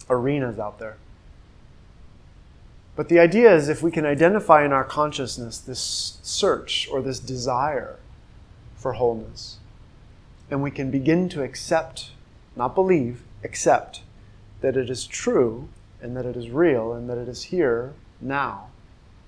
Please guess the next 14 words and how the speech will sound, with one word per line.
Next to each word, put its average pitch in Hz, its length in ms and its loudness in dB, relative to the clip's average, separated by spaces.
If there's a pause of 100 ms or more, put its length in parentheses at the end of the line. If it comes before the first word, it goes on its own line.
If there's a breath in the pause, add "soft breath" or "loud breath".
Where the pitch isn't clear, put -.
(1160)
the 143 80 -4
many 202 280 2
things 180 400 -2
that 151 240 0 (440)
are 127 400 6
obstacles 151 840 0
to 131 120 -8
realizing 131 500 4
that 135 160 -6
wholeness 156 340 2
just - 240 -8
begin 196 240 4
to 190 40 0
surface - 640 -8